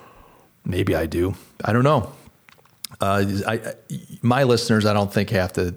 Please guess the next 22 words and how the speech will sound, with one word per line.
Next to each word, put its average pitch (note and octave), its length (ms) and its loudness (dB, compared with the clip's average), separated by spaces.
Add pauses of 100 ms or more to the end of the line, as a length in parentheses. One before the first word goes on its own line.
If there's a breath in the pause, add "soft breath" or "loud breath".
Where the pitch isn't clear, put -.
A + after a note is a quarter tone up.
(100)
have F#2 180 -2
that F2+ 120 0
unpacked. F2+ 480 -2
I F#2+ 60 0
think - 100 -8
it's - 160 -8
a A#2 40 0
lot G2 160 0
of - 80 -6
people A2 260 0
today F#2+ 200 0
that F2+ 180 -2
need G2 200 0
it. E2 140 -4 (1040 loud breath)
But C#3+ 100 0
you D#3 100 2
get A#3 180 0
property G#3+ 440 0
rights A2 640 0 (380)
because, A2+ 920 0
let's C3 360 0
say, C#3+ 680 2